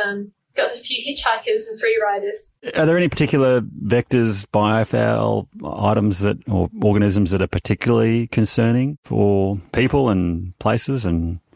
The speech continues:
Speaker 2: wildlife?
Speaker 1: I don't know specific for the Pacific Northwest. I can only speak to, say, in ballast water and down in Tasmania, where we've got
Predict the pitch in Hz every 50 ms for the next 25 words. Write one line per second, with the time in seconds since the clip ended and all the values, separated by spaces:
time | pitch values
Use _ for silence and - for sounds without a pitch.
0 | _ _ - 95 101 107 113 123 127 151 156 - - _ _ _ _ _ _ -
1 | 320 285 - - - 262 285 294 285 285 277 277 277 277 - - - 285 285 -
2 | 302 302 294 285 - - - 277 262 254 240 247 - - _ - 269 269 269 -
3 | 285 269 - 277 269 - 240 240 240 233 226 - - _ - 226 247 240 233 226
4 | 220 220 220 - - - - - - - - _ _ _ - - 262 269 277 269
5 | - 294 294 320 320 294 285 285 - - 277 - - - - - 285 262 254 247
6 | 247 247 240 240 233 - - 233 226 226 220 220 208 208 208 214 208 _ _ _
7 | _ _ _ _ _ _ - 403 240 233 226 214 214 208 208 208 - - 254 240
8 | 247 247 247 247 - - - 220 214 214 214 214 220 214 220 220 - - - -
9 | 220 220 214 208 208 208 208 202 - - - _ _ _ - 240 226 220 220 220
10 | 214 220 220 220 214 214 - 214 214 220 220 214 208 202 202 202 - _ _ -
11 | - - _ _ - 220 226 226 220 220 214 214 208 208 214 214 202 - - -
12 | 220 214 214